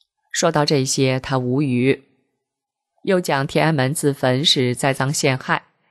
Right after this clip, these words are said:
一件一件给他剖析。我说：“你不了解真相，你也是被谎言毒害的人。迫害法轮功是江泽民的个人行为，不代表国家，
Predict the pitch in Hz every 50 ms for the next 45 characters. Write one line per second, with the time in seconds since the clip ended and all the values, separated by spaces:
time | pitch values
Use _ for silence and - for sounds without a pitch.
0 | _ _ 170 180 220 - - 262 185 135 120 120 - - 139 127 123 123 - 123
1 | 117 - - 127 - - 135 131 131 135 - - 151 151 - - _ _ _ _
2 | _ _ _ _ _ _ _ _ _ _ _ _ _ - 143 139 - 160 147 143
3 | - _ _ _ _ _ _ - 170 175 170 180 165 143 151 151 139 131 - 160
4 | 151 151 156 - 202 156 - - _ _ _ _ _ - 196 247 285 302 208 139
5 | 131 - 147 135 139 127 123 - - 120 123 123 123 123 127 131 135 - 127 123
6 | 131 156 - - 139 127 127 131 123 123 127 131 135 - _ _ _ _ _ _
7 | _ _ _ _ _ _ _ _ _ - - 170 156 160 147 - 135 127 131 139
8 | 147 - 175 175 180 180 - 180 175 127 - 160 143 147 147 143 131 127 127 123
9 | 139 139 - 196 170 135 127 123 131 139 - 127 123 135 135 123 127 127 - _
10 | _ _ _ - 139 156 185 165 143 117 131 127 127 - 131 135 143 - 180 170
11 | 165 -